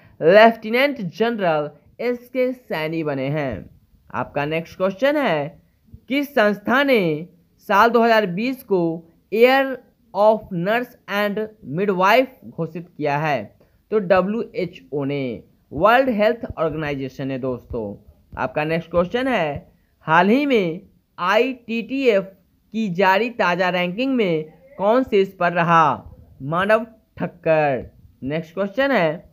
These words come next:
हाल ही में इंडियन रेलवे ने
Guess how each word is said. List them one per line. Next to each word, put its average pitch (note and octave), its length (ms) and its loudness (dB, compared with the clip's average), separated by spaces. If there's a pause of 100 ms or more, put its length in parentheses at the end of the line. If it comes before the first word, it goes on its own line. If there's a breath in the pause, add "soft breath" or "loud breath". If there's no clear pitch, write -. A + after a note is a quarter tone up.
(500)
हाल E3+ 280 0
ही C4+ 180 2
में F3+ 400 0 (280)
इंडियन A3+ 400 0
रेलवे G#3+ 340 2
ने G3 360 0